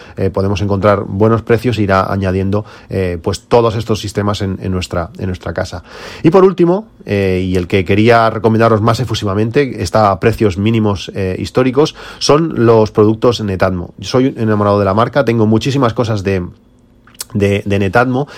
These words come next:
pero hay dos que me gustaría destacar. Os he hablado alguna vez, bueno, seguro que lo he hecho varias veces, eh, de la estación meteorológica Netatmo. Además, ahora con las nuevas actualizaciones de firmware, eh, esta estación, las estaciones meteorológicas son compatibles con HomeKit.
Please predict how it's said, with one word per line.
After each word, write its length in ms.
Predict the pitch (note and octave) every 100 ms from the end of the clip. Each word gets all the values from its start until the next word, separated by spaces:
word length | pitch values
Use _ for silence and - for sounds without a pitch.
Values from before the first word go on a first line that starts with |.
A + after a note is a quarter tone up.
| - -
pero 140 | C3+
hay 80 | C#3
dos 180 | C3+ -
que 140 | A#2
me 100 | G#2
gustaría 340 | G2+ G2 G2
destacar. 500 | G#2 - E2+ F2 E2+ - - - - -
Os 120 | G#2+
he 20 |
hablado 220 | D3 D#3 D3+
alguna 240 | C#3 C3
vez, 320 | E3 C#3 - - - _
bueno, 200 | - E2+
seguro 260 | F2 G2+ A2
que 40 |
lo 60 | G#2
he 20 |
hecho 140 | G2 G2+
varias 180 | F#2+
veces, 460 | G#2 B2 C#3+ C#3 -
eh, 500 | A2 G#2+ A2 G#2 G2+ G2+ -
de 260 | - - G#2+
la 60 |
estación 260 | G#2+ G#2+ A2
meteorológica 420 | A2 G#2+ G#2+ G#2+
Netatmo. 520 | G#2 F#2 B2 D#3 G3+ E3+
Además, 520 | G2 G#2+ A2 G#2+ -
ahora 460 | F#2 F#2 G2+ G#2+ F#2
con 420 | A2 G2+ G2 F#2+
las 140 | F2+ F#2
nuevas 200 | A2+ A#2
actualizaciones 520 | A#2 F#2+ G#2 A2 F#2+
de 80 | F#2
firmware, 400 | B2 G#2 F2 -
eh, 340 | G2 F#2+ F#2
esta 160 | G#2 A2+
estación, 280 | - G#2 A2
las 140 | F#2
estaciones 260 | F#2+ G#2 G#2+
meteorológicas 540 | G#2 G#2+ A#2 G2 F2 - - -
son 160 | A#2+
compatibles 540 | A#2 G#2+ G2 A#2 G2+ -
con 340 | F#2 F#2 F#2
HomeKit. 520 | F2 A#2+ B2 F#3 F#3+